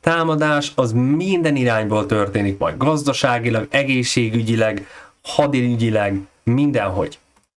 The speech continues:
És hogy közötted volt egy finnyás, kedvére növekedett asszony. Ez a kedvére növekedett, ez azt jelenti, hogy elpuhult, kényes, válogatós,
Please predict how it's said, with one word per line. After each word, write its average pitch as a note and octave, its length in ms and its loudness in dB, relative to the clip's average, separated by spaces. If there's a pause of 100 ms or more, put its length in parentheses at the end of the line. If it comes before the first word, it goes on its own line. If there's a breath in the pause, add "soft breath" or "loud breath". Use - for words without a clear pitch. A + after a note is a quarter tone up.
(380)
És B2 160 0
hogy - 160 0
közötted F#3 720 -2
volt D#3 300 0
egy C3 240 -2
finnyás, C#3+ 800 0 (300)
kedvére D3 540 2
növekedett C3+ 720 0
asszony. A#2 500 0
Ez G2 100 2
a A2 100 -2
kedvére D#3 720 0
növekedett, C#3 760 0
ez B2+ 120 2
azt C#3+ 240 0
jelenti, C3+ 320 0
hogy B2 280 -2
elpuhult, A#2+ 840 0
kényes, C#3+ 880 -2 (160)
válogatós, A#2+ 1200 0